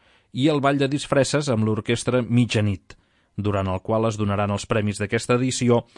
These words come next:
a les millors carrosses i comparses. El carnaval es tancarà el dilluns amb el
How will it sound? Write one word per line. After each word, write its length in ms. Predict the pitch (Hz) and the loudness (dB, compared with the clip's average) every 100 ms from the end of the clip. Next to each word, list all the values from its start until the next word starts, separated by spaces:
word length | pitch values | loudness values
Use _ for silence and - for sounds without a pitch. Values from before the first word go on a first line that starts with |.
| - - - | -20 -16 -2
a 60 | 104 | 0
les 140 | 98 | 2
millors 320 | 104 110 127 - | 0 0 0 0
carrosses 480 | 107 123 - 127 - - | 0 0 -2 -6 -8 -6
i 60 | 135 | -4
comparses. 800 | - 107 - 85 - - 80 - | 0 0 -2 -8 -8 -14 -12 -12
El 140 | 95 | -8
carnaval 460 | 107 104 101 107 107 | -4 -2 0 0 -2
es 80 | - | -2
tancarà 400 | 107 104 110 113 113 - - - - 113 | -2 0 0 0 -2 -8 -20 -20 -2 0
el 140 | 131 | 4
dilluns 480 | 143 143 143 151 - | 4 4 4 0 -4
amb 280 | 110 117 117 | -2 0 0
el 160 | 120 | 0